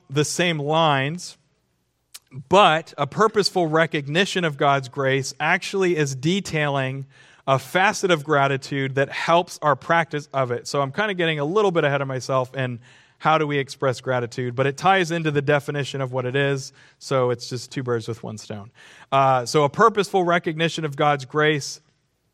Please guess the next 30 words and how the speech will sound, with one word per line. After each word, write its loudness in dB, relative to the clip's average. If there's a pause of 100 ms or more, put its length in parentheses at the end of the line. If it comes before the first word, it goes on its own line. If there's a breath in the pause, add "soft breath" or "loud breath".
(420)
it's, -2 (440)
gratitude 2
is 0
a 0
choice, 0 (320 loud breath)
uh, 4
is 0
sort 0
of 2
the 0
overarching 2
principle, -2 (240 loud breath)
and -2
then 2
rejoicing 2
in -2
God's 2
grace, 0
or -2
the 0
recognition 0
of -10
God's 0
grace, -4 (280 loud breath)
is 0
really 4
how 2
we 0
express 0
gratitude. -4